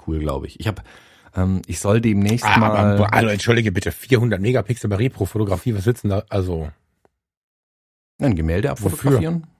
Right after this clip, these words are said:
Speaker 2: Bitte?
Speaker 1: Sechzig, neunzig Gemälde, akkurate Farben und so, bis, das machst so, nicht anders.
Speaker 2: Vierhundert Megapixel?
Speaker 1: Naja, es geht nicht so, also es geht auch um die Auflösung, aber es geht um die akkurate Farbwiedergabe. Weil wenn du ja,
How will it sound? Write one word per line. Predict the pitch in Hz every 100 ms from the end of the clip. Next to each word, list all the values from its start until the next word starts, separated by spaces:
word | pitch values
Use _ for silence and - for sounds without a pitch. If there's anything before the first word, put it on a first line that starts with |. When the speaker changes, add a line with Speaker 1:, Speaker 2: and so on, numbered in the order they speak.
| _ _ _ _ _
Speaker 2:
Bitte? | 135 190 101
Speaker 1:
Sechzig, | 104 - -
neunzig | 101 113 135 139
Gemälde, | 143 135 139 147 143 135 _ _ _ _
akkurate | - 107 113 92 95 107
Farben | - 95 120
und | 135 127
so, | 127 127 127 _ _ -
bis, | 98 - - _ -
das | 92 -
machst | 113 - -
so, | 110 107 _ _ -
nicht | 101 -
anders. | 107 87 - _ _ _ _ _ -
Speaker 2:
Vierhundert | _ - 160 147 151 165 139
Megapixel? | 131 143 135 107 104 - 92 78 _ _ _ _ _ _ -
Speaker 1:
Naja, | - 147
es | -
geht | - -
nicht | 269
so, | -
also | - 104 98
es |
geht | 117 110 -
auch | 127 170
um | - 139
die | 123
Auflösung, | - 202 104 95 98
aber |
es | 101
geht | - 120
um | 110
die | -
akkurate | 123 - 107 104 104 104 95
Farbwiedergabe. | - 139 180 - 90 87 87 78 78 80 _ _ _ -
Weil | 104
wenn | 117
du | 123
ja, | 123 120